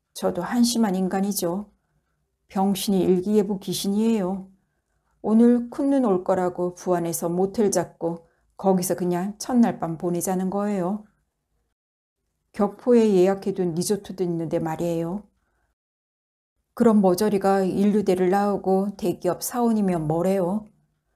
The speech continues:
그렇게 겁나면 내가 운전한다고 하자 운전대를 끌어안고 징징거리는 거 있죠?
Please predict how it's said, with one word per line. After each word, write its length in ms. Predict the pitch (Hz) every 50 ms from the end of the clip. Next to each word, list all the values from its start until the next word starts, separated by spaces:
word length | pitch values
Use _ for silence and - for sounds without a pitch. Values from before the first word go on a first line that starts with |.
| _ _ _ _ _ _
그렇게 320 | - 247 247 240 240 254
겁나면 720 | 247 247 214 196 202 202 202 190 185 185 180 175 175 175 -
내가 240 | 185 185 185 190 180
운전한다고 680 | 170 185 190 190 190 208 196 196 190 180 180 175 175 185
하자 480 | 180 175 175 - - 233 226 208 196 - _ _ _ _ _ _ -
운전대를 720 | 196 196 202 190 190 196 185 175 151 - - 170 170 165
끌어안고 640 | 165 - 208 208 196 190 190 190 190 - 185 180 180
징징거리는 720 | 185 - 214 202 196 - 180 180 185 180 180 180 180 180 180
거 80 | 185 185
있죠? 500 | 185 185 - - - 233 233 226 233